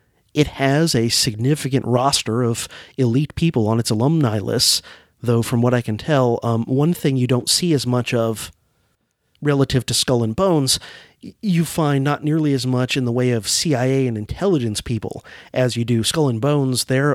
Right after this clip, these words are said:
alumni roster is, like, just rife with people who later went on to run the O S S and C I A.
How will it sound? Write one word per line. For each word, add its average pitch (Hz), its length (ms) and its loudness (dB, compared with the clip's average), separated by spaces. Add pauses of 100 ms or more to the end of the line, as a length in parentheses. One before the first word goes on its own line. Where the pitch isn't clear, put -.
alumni 120 420 0
roster 110 460 -2
is, 110 240 -2
like, - 220 -6
just - 200 -4
rife 117 480 2
with 107 160 -2
people - 440 -4 (200)
who 139 100 0
later 120 220 2
went 113 160 -2
on 113 140 0
to 110 60 -4
run 113 180 0
the 110 140 2
O 107 100 0
S 107 160 -2
S 107 140 -4
and 101 100 -6
C 117 160 -2
I 104 80 -2
A. - 300 -4